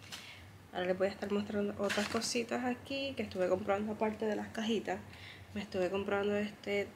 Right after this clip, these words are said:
jaboncito, esto fue online, que compré unos olores para los, um,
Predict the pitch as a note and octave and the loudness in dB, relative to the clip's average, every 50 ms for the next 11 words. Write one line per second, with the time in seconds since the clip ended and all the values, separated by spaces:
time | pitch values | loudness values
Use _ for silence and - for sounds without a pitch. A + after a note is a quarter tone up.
0 | - - - G#3 F#3+ G3 G3 G3 - A3 G#3 G#3 G#3 G#3+ G#3 - A3+ G#3+ A3 - | -10 -6 -2 0 0 0 0 0 0 0 0 0 0 0 -2 0 0 -2 0 2
1 | - G#3+ G#3+ G#3+ G#3 F#3+ F3+ E3+ F3+ G3+ G#3 - - - - - - - - - | 4 6 6 6 6 4 4 2 2 -2 -4 -6 -12 -18 -18 -18 -18 -18 -18 -20
2 | - - - F#3+ F#3 F#3+ F#3 F#3+ F3+ - E3+ F3 F3 F3 F#3 F#3 G3+ G3+ G#3 G#3 | -16 -12 -10 -6 0 0 0 0 0 0 0 2 4 4 4 4 6 6 6 6
3 | G#3 G3+ - - - - - G3+ G#3 G3+ G3 G3+ G3+ G#3 G3+ - - G3 F#3 F#3 | 6 6 4 0 -2 0 2 6 8 8 8 8 6 2 0 -2 0 4 8 8
4 | F3+ F3+ F3+ F3+ F3 E3+ E3+ - - - - - - - - - - - - - | 8 8 6 4 2 2 0 -2 -6 -14 -16 -16 -16 -16 -16 -16 -16 -16 -18 -18
5 | - - - - F#3+ F#3+ F#3 F3+ F3+ F3+ F3+ F3+ | -18 -10 -4 0 2 2 4 4 4 2 2 0